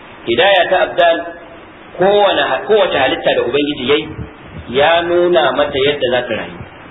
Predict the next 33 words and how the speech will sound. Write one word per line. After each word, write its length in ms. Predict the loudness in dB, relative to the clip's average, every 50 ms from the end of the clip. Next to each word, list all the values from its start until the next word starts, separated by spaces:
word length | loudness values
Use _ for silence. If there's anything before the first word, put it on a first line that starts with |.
| -20 -20 -20 -20 -20 -20 -20 -20 -20 -20 -20 -20 -20 -20 -20 -20 -20 -20 -20 -20 -20 -20 -20 -20 -20 -20 -20 -20 -10
Dan 180 | -2 0 2 2
Adam, 240 | 2 2 0 -2 -4
Ubangiji 400 | -6 -4 -2 0 0 0 0 2
ya 100 | 2 2 2
ba 120 | 2 0
shi 100 | 0 -4
guzurin 320 | -6 -4 -2 -2 -2 0 0
hankali, 360 | -2 -2 -2 -2 -4 -4 -6 -10 -16 -18 -20 -20 -20 -20 -20 -20 -20 -20 -20 -20 -20 -20 -20 -10 -4
ya 260 | 0 2 2 4 4 2 2
san 200 | 0 0 0 0 0 -4 -6 -8 -12 -16 -18 -12
me 200 | -4 -2 0 0 0 0
zai 220 | 0 0 0 0 -2
ci, 160 | -4 -6 -6 -6 -8 -10 -14 -18 -20 -20 -20 -20 -20 -20 -20 -10
me 180 | -4 -2 0 0
zai 240 | 2 0 0 0 0
sha, 180 | 0 0 0 0 0 -4 -8 -16 -18 -20 -20 -20 -20 -20 -20 -18 -4
ya 180 | 0 0 0 2 2
san 180 | 0 0 2
ya 120 | 2 2 2
zai 200 | 2 0 -2 0
nemo 300 | 0 0 0 0 2 2
abin 220 | 0 0 0 -2 -2
da 80 | -2
zai 180 | -2 -2 -2 -4
ci, 120 | -4 -8 -10 -12 -14 -16 -20 -20 -20 -20 -20 -20 -20 -20 -8 -2
ina 240 | -2 2 2 4
zai 240 | 2 2 2 2 0 2
zauna, 300 | 2 2 2 2 2 0 0 0
ya 200 | 2 2 2 2
zai 140 | 2 0 0
tsara 240 | 2 2 2 2 0
mak-, 180 | -2 -4 -4 -4
matsuguninsa, 640 | -4 -4 -4 -2 -2 0 2 2 2 2 2 0